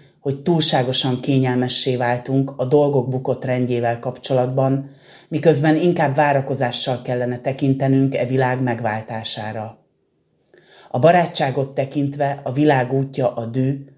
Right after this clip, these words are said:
a féltékenység és a kapzsiság. Ez az a fajta világi barátság, amely összeegyeztethetetlen Isten szeretetével.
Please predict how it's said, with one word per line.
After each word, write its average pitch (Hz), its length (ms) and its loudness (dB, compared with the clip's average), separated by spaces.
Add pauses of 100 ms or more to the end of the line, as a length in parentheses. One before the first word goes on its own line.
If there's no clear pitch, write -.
a - 80 -14
féltékenység 135 1160 0
és 139 180 -4
a 139 100 -6
kapzsiság. 113 840 -2 (580)
Ez 139 240 0
az 170 140 4
a 170 60 2
fajta 135 360 2
világi 131 420 0
barátság, 135 760 0 (260)
amely 139 320 4
összeegyeztethetetlen 135 1500 0
Isten 131 360 -2
szeretetével. 110 1080 -6